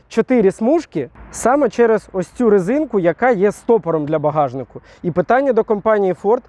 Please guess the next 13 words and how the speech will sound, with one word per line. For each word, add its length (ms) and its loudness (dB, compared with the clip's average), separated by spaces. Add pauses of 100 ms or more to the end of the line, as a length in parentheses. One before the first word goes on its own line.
чому 400 -2
там 280 0
було 260 2
не 100 2
наклеїти 540 0
бронеплівку 800 -2
якусь, 420 -4 (380)
як 240 0
в 80 2
інших 280 -2
місцях 340 0
по 140 -4
машині, 480 -2